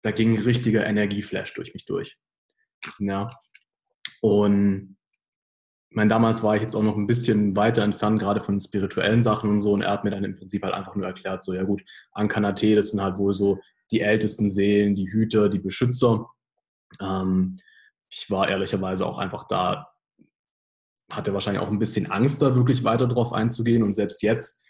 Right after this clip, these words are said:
mich als sowas zu bezeichnen, fällt mir allein schon schwer. Ich meine, die Themen, die da alle dahinter, hinterstehen, wer meinen Podcast anhört,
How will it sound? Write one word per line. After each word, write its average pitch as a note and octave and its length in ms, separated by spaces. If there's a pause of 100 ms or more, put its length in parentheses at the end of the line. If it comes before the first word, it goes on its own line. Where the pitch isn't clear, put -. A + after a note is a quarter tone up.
(160)
mich A#2+ 320
als G2+ 180
sowas A2+ 380
zu G#2 80
bezeichnen, G2+ 800 (640)
fällt G#2 260
mir G#2 120
allein G2 260
schon F#2 180
schwer. F2 400 (440)
Ich - 20
meine, G2+ 200
die A2+ 120
Themen, A2 160
die G#2 60
da G2+ 140
alle G#2 120
dahinter, G#2 360
hinterstehen, G2+ 760
wer G2+ 120
meinen G2 160
Podcast - 420
anhört, G2+ 400